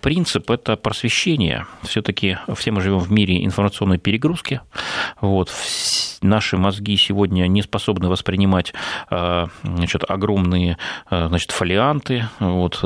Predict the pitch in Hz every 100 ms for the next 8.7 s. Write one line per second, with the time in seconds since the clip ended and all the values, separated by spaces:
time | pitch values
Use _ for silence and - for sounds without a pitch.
0 | 82 85 92 - 101 95 95 - 107 110
1 | 95 95 107 107 - 117 - 110 107 101
2 | 92 110 - 147 135 131 - 110 104 -
3 | 101 104 107 101 90 82 - - - -
4 | - 131 - - 151 98 92 - 87 80
5 | - 101 87 - 127 107 101 87 87 -
6 | - - - - - 113 113 90 - 98
7 | 92 90 - 117 127 127 127 117 - -
8 | 110 110 104 98 101 92